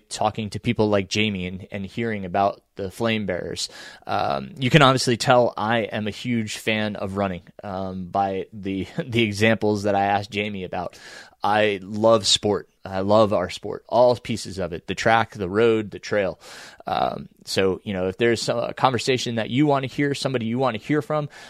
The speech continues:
I will certainly see if I can get a conversation set up with them. It's amazing when you ask, uh, the people that say yes. Uh, it's not always the case,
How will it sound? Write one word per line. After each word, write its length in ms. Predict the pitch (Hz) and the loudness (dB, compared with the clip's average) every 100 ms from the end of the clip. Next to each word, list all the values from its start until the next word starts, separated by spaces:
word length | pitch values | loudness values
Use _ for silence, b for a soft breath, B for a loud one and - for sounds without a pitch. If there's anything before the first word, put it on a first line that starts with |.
| B | B
I 120 | - 135 | 0 2
will 140 | 113 | 2
certainly 480 | - 151 156 123 110 | 0 0 -2 -4 -6
see 240 | - 127 | -4 -4
if 260 | 113 101 101 | -4 -6 -4
I 100 | 98 | -4
can 200 | - 101 | -4 -2
get 220 | 101 101 - | 0 0 -4
a 100 | 98 | -6
conversation 640 | - 107 92 98 92 101 | -6 -6 -4 -4 -6 -6
set 260 | - 101 - | -6 -6 -4
up 160 | 104 - | -8 -8
with 140 | 90 | -10
them. 200 | 87 90 B B B _ | -10 -10 B B B _
It's 220 | 110 107 | -6 -4
amazing 600 | 110 110 117 120 120 117 | -2 2 2 2 0 -4
when 200 | 107 104 | -6 -6
you 120 | 98 - | -6 -6
ask, 440 | 117 113 104 - - _ | -4 -4 -6 -12 -20 _
uh, 240 | 85 98 | -12 -10
the 80 | 90 | -10
people 240 | - 107 98 | -8 -4 -2
that 160 | 92 | -2
say 160 | - 104 | -2 -4
yes. 480 | 90 92 85 - - B B B | -2 -4 -4 -10 -12 B B B
Uh, 220 | - 82 80 | -12 -8 -8
it's 120 | - | 0
not 160 | 127 | 4
always 220 | 127 131 120 | 4 4 0
the 60 | |
case, 380 | 131 165 214 - | 0 0 0 -4